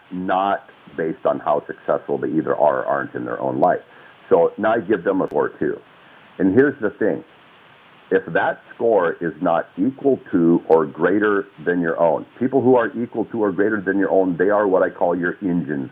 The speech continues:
in life. And, and they're gonna help you go places that you never even thought were possible. So my goal is to have at least three, if not four, of those five people around me who are a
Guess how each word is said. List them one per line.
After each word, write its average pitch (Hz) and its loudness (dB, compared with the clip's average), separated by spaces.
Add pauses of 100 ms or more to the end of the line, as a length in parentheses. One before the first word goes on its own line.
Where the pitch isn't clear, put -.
(140)
in 67 -6
life. 62 0 (840)
And, 87 -2
and 90 -2
they're 104 2
gonna 117 -2
help 110 -2
you 90 -2
go 95 2
places 76 -4
that 78 0
you 85 -4
never 85 2
even 71 -2
thought 82 2
were 62 -12
possible. - -8 (580)
So 92 4
my 101 0
goal 104 2
is 87 -4
to 90 -2
have 87 -2 (100)
at 85 -2
least 113 -2 (180)
three, 87 0 (320)
if 90 2
not 92 0 (100)
four, 113 4
of 80 -2
those 82 4 (160)
five 92 2 (220)
people 80 0
around 82 2
me 69 -6 (480)
who 92 2
are 85 4
a 82 -6